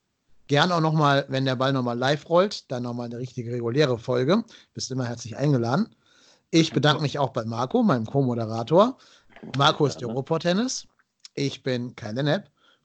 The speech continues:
Speaker 1: Und wegen Spielen wie dem Derby-Sieg Gladbach, erster F C Köln, eins zu zwei, Freistoß, zweiundneunzigste Minute,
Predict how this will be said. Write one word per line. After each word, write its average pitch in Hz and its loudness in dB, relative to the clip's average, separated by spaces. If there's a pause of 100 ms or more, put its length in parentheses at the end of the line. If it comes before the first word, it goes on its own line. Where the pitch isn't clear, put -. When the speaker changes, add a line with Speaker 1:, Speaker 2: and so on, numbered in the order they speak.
Speaker 1:
Und 180 4
wegen 139 2
Spielen 151 2
wie 190 4
dem 139 2 (180)
Derby-Sieg 147 0 (800)
Gladbach, 135 -4 (100)
erster 127 -8
F 117 -12
C 117 -14
Köln, 120 -6
eins 123 -6
zu 107 -12
zwei, 123 -2
Freistoß, 120 -6
zweiundneunzigste 123 -4
Minute, 123 0